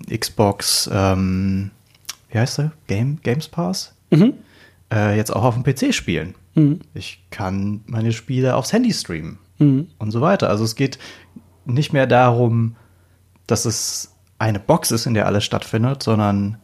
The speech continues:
Speaker 1: du kaufst dich quasi in dieses, wie soll ich sagen, in dieses große Ganze ein
Speaker 2: Mhm.
Speaker 1: und kannst es mit allem verwenden.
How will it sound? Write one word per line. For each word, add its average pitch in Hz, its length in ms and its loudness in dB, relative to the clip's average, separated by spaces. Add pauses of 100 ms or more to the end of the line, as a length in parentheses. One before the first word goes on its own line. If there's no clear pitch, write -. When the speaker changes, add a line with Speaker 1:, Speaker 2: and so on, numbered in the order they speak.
(280)
Speaker 1:
du - 80 -12
kaufst 110 340 0
dich 113 100 -6
quasi 107 300 2
in 113 160 2
dieses, 104 640 0 (1300)
wie - 80 -20
soll 87 120 -8
ich 90 120 -8
sagen, 101 460 -2 (1080)
in 107 120 -6
dieses 104 260 -2
große 123 520 2
Ganze 120 440 4
ein 95 460 0
Speaker 2:
Mhm. 147 420 4
Speaker 1:
und 113 140 0
kannst 117 240 -2
es - 240 -6
mit 117 240 -4
allem 147 240 4
verwenden. 127 680 -2